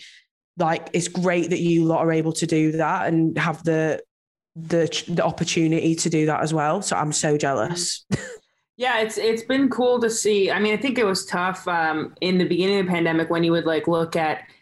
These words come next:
Speaker 2: the New Zealand girls, and you probably felt this way. You look at New Zealand and the Australian girls, and they're,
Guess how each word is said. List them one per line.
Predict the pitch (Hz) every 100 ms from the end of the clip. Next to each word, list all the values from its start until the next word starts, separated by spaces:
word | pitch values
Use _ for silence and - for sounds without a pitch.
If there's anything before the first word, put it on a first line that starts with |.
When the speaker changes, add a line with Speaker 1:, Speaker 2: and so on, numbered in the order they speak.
| _
Speaker 2:
the | 185
New | 180
Zealand | 165 185 180 170
girls, | 165 156
and | 175
you | 180
probably | 175
felt | 165 156
this | 160
way. | 170 151
You | 170 160
look | 175
at | 165
New | 170
Zealand | 170 175 170 160
and | 151
the | 139
Australian | 147 - 175 170 151
girls, | 151 151
and | 160
they're, | 156